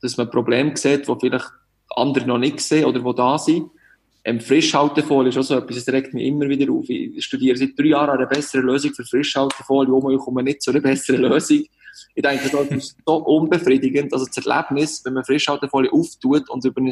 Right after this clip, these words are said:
Dauer tut, ist so nicht befriedigend.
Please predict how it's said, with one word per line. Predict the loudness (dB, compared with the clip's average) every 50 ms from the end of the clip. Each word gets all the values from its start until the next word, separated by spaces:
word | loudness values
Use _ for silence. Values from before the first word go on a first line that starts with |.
| -4 -4 -2
Dauer | -2 0 2 2 2 2 0 0
tut, | 0 0 0 0 -2 _ _ _ _ _ _ _ _ -6
ist | -4 -2 -2 -2 -2
so | 0 0 2
nicht | 2 2 0 2 2
befriedigend. | 0 2 2 2 2 0 0 -4 -4 -6 -8 -10